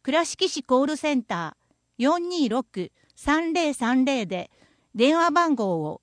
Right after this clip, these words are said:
お問い合わせください。消費生活センターからのお知らせ。五月は消費者月間です。今年のテーマは、デジタルで快適、消費生活術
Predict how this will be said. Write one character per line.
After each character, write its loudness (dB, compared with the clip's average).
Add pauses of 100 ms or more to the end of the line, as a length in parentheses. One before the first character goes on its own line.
お -8
問 0
い 2
合 2
わ 2
せ -6
く -6
だ -2
さ -4
い。 -8 (1400)
消 -2
費 -2
生 -2
活 -4
セ -4
ン -4
タ -4
ー -10
か -6
ら -2
の -4
お -6
知 -6
ら -6
せ。 -10 (960)
五 -2
月 0
は -4
消 -4
費 -6
者 -2
月 -4
間 -6
で -10
す。 -20 (880)
今 -10
年 -4
の -2
テ -4
ー -2
マ -2
は、 -6 (560)
デ -2
ジ -4
タ -2
ル -6
で -10
快 -8
適、 -12 (480)
消 -4
費 -4
生 -4
活 -8
術 -10